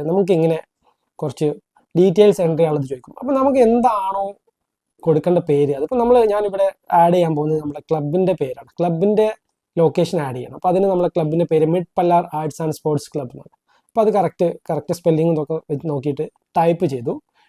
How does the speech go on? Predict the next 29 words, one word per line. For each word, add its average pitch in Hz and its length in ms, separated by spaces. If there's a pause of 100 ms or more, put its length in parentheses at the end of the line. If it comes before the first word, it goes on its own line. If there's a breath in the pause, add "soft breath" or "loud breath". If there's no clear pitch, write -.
(160)
ടൈപ്പ് 240 240
ചെയ്തതിന് 165 260
ശേഷം 156 160 (100)
കാറ്റഗറിയിൽ 160 600
ക്ലിക്ക് 139 220
ചെയ്താൽ 131 260 (380)
നമുക്ക് 156 260
ഇങ്ങനെ 156 220
ഒരുപാട് 160 300
ഓപ്ഷൻസ് 131 340
ഉണ്ട്. 131 120
അപ്പോൾ 156 180
വീടാണെങ്കിൽ 170 560
റെസിഡൻഷ്യൽ, 160 520 (600)
പിന്നെ 139 200 (240)
സ്കൂൾ 202 440 (280)
അല്ലെങ്കിൽ 175 280 (420)
ട്യൂഷൻ 165 280
സെന്റർ 175 240
ഒക്കെ 151 120
ആണെങ്കിൽ 147 200
എഡ്യൂക്കേഷൻ 147 380
അങ്ങനെ. 120 240
ഇപ്പം 302 180
നമ്മളെ 262 240 (220)
ക്ലബ്ബ് 226 360
ആഡ് 208 120
ചെയ്യുമ്പോൾ 196 240
നമ്മളിവിടെ 175 300